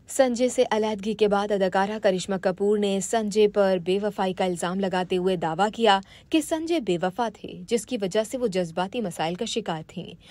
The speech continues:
उन्होंने ये भी कहा कि संजय का खानदान उनके साथ अच्छा सलूक नहीं करता था, जिसकी वजह से उनकी करियर और तर्ज जिंदगी के हवाले से मुसलसल तनाज़ा रहा। दूसरी तरफ संजय ने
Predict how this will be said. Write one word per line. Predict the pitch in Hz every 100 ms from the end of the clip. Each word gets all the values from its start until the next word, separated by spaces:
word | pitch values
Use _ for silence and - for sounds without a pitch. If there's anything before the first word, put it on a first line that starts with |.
| - -
उन्होंने | 269 277 339 -
ये | 214
भी | 247
कहा | 254 240
कि | 277 262
संजय | - 180 180
का | 190
खानदान | 196 196 190 190 208 277 - -
उनके | 277 311 320
साथ | 320 311
अच्छा | 254 - 294
सलूक | - 214 254 254
नहीं | 202 196
करता | 170 - 160
था, | - - - - - 185
जिसकी | 190 -
वजह | 175 175 185
से | 220
उनकी | 202 190 185
करियर | 175 156 175 285 - -
और | - 285
तर्ज | 294 254 240
जिंदगी | 240 202 190 202 254
के | 262
हवाले | 196 175 190
से | 220 240
मुसलसल | 185 180 208 208 247
तनाज़ा | - 190 170 202
रहा। | 180 - - - - - - -
दूसरी | 247 240 269
तरफ | 262 247 240
संजय | - 226 196 220
ने | 208 196